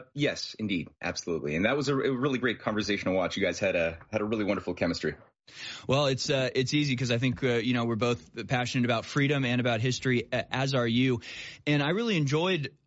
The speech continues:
Speaker 2: uh, at least beginning to read your book called "The Clash of Two Americas."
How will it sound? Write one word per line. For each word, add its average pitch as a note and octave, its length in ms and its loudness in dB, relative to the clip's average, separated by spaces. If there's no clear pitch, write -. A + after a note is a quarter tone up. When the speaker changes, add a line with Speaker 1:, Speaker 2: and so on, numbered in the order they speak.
Speaker 2:
uh, C3+ 40 0
at A#2+ 200 0
least D3+ 160 0
beginning E3+ 300 2
to F3+ 60 4
read C3+ 260 4
your B2+ 200 2
book B2 460 0
called B2 460 2
"The A#2 120 -2
Clash C#3+ 320 0
of C3 140 -2
Two D3 180 2
Americas." A#2+ 480 2